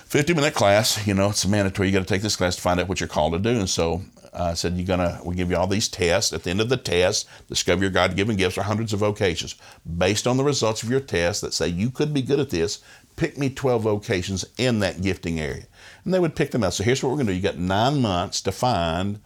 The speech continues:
uh, these vocations. For one, the one guy, he said one of his vocations was he'd be a good orthodontist. I said, "Well, what's on your thing, Jerry?" He said,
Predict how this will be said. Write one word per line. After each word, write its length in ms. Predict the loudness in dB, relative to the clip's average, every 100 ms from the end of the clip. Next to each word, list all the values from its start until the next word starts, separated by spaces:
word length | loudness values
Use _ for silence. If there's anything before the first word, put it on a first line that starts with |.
| -20 -20 _
uh, 120 | -2
these 220 | 0 0 0
vocations. 600 | 0 0 -2 -2 -10 -12 -18 -20 -2
For 180 | 0
one, 220 | 2 2 2
the 80 |
one 180 | 2 2
guy, 300 | 2 4 2
he 100 | 0
said 180 | -4 -2
one 120 | 0
of 60 | 0
his 100 | 0
vocations 460 | 0 0 -2 -2 -2
was 160 | -2
he'd 140 | -2 -2
be 80 |
a 20 | -2
good 160 | -2
orthodontist. 540 | -4 -4 -2 -2 -4 -8
I 40 |
said, 220 | -10 -8
"Well, 160 | -6 -6
what's 180 | -6 -6
on 100 | -4
your 140 | -6
thing, 220 | -6 -8
Jerry?" 180 | -8 -10
He 80 | -10
said, 160 | -12